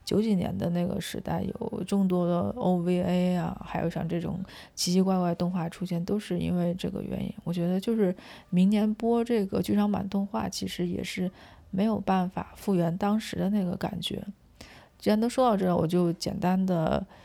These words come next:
说一下我看这个新的剧场版的一个预告的一个感觉吧。因为刚看到这个消息，肯定是欣喜若狂嘛，我甚至，我好像我也发过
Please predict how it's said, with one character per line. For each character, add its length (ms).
说 240
一 80
下 160
我 120
看 340
这 100
个 120
新 260
的 180
剧 140
场 240
版 220
的 80
一 100
个 140
预 180
告 240
的 100
一 80
个 80
感 280
觉 220
吧。 220
因 240
为 80
刚 180
看 220
到 140
这 120
个 80
消 220
息， 140
肯 180
定 240
是 300
欣 180
喜 80
若 180
狂 160
嘛， 160
我 100
甚 220
至， 160
我 80
好 140
像 360
我 140
也 80
发 220
过 280